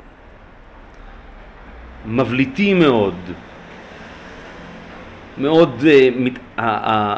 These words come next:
ה-, העניין הזה עם הקול, כפי שהוא בא לידי ביטוי במעמד הר סיני, שעליו הפסוק אומר, "וכל העם רואים את הקולות".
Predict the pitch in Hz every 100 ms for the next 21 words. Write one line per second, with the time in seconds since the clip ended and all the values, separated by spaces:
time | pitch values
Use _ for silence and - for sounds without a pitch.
0 | 113 110 117 120 131 175 185 113 98 95
1 | 101 107 - 165 160 160 165 - - -
2 | - 185 180 147 139 147 131 127 147 123
3 | 113 175 165 127 113 117 123 139 139 131
4 | 113 123 127 127 110 92 - - - -
5 | 123 180 190 190 143 - 180 143 123 107
6 | - - - - - - - - - -
7 | - - - - - - - - - -
8 | - - - - 110 113 175 185 160 175
9 | 151 139 143 165 147 131 120 113 104 -